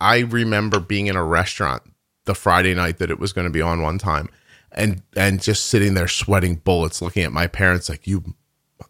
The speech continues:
don't you make us late for Charlie Brown. Like, we gotta get home,"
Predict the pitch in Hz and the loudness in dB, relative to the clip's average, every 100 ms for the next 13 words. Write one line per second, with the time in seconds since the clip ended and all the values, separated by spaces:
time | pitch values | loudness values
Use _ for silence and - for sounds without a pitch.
0 | - 110 104 98 117 92 107 131 170 - | -12 -4 -2 -2 -4 -2 -2 2 2 2
1 | 117 113 117 - 98 - _ _ 131 120 | -4 -4 -4 -8 -10 -12 _ _ -2 -2
2 | 104 104 143 127 104 - 135 147 123 107 | 0 0 0 0 -2 -4 -4 0 0 -2
3 | 101 117 123 254 | -4 -2 2 2